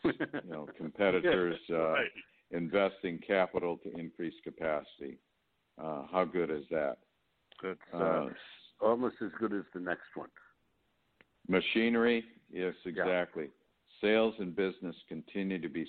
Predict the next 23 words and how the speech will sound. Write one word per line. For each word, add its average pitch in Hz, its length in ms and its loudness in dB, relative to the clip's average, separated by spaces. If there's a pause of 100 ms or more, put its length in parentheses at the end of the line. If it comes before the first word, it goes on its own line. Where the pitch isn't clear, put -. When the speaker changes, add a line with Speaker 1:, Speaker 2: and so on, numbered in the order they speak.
Speaker 2:
strong 85 420 -2
and 78 100 -8
increasing, 80 800 -4 (480)
and 78 120 -4
of 73 100 -6
course, 85 340 2
machinery 82 680 0
reflects, 78 600 0 (580)
uh, 78 280 -2
increases 85 720 0
in 73 160 -6
capital, 78 680 0 (540)
uh, 73 200 -6 (120)
capital 80 380 2
expenditures, 73 1000 -6
and, 71 260 -8 (120)
and 73 260 -12
so 78 200 0
on. 67 220 -6 (1120)
Um, 82 420 0 (1600)
one, 107 500 2
one 101 320 0
more 101 320 2